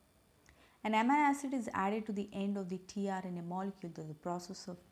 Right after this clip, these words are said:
T R N A charging, during which each T R N A molecule is linked to its correct or cognate amino acid by group of enzymes called amino acid T R N A syntheta-, uh, synthetases. At least one type of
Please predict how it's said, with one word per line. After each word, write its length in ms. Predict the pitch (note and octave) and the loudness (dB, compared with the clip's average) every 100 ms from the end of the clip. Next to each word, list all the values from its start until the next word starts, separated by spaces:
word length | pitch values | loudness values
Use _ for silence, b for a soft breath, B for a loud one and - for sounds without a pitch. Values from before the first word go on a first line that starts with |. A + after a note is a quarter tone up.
| - | -6
T 140 | F#3+ | -6
R 140 | F#3 F3+ | -6 -6
N 140 | F3 E3+ | -8 -8
A 140 | E3+ | -12
charging, 480 | - E3+ D#3+ - D#3+ D#3 B B B F#3 | -10 -8 -6 -8 -10 -12 B B B 4
during 260 | G#3 G3+ | 4 4
which 220 | F3+ F3+ - | 0 -4 -6
each 420 | G3+ A3+ A3+ - | -2 -2 -4 -10
T 140 | G3 F#3 | -6 -4
R 100 | F3 | -4
N 60 | |
A 40 | E3+ | -6
molecule 500 | E3 F3 F3+ - E3+ | -6 -6 -8 -8 -8
is 140 | D#3+ | -8
linked 340 | E3 F3 F3+ F3 | -8 -8 -8 -8
to 80 | E3 | -8
its 240 | D#3 - | -8 -10
correct 480 | - - F#3+ F#3 - - | -8 -4 -4 -6 -14 -6
or 260 | E3+ D#3+ - B B - | -4 -6 -8 B B -4
cognate 560 | F#3 E3+ F3 F3 E3+ - | -2 0 -2 -6 -6 -10
amino 220 | E3 D#3+ | -8 -6
acid 440 | D#3 D#3 - D#3 | -4 -6 -6 -10
by 140 | D3+ D3+ | -8 -10
group 280 | - F#3+ F#3 | -8 -6 -6
of 100 | E3+ | -6
enzymes 500 | E3 D#3+ D#3 D#3 D#3 - | -8 -10 -8 -8 -10 -10
called 240 | E3+ D#3+ E3+ B B - | -8 -6 -8 B B -8
amino 300 | F#3 F#3 F3 | -4 -2 -2
acid 320 | E3 F3 E3 | -4 -6 -8
T 160 | - E3 | -8 -6
R 120 | D#3 | -4
N 140 | D#3 D#3 | -4 -6
A 40 | D3+ | -6
syntheta-, 500 | - D3+ D3+ D#3 - - | -8 -10 -10 -10 -12 -10
uh, 80 | D#3 | -12
synthetases. 920 | - F#3+ F3 D#3+ C#3+ C#3 C#3 - - - B B B B | -8 -6 -6 -6 -8 -8 -12 -10 -10 -12 B B B B
At 100 | B3 | 0
least 180 | C4+ C#4 | 0 0
one 280 | G#3+ A#3+ C#4 | 2 2 4
type 240 | B3+ A#3 | 2 0
of 160 | A3+ | -2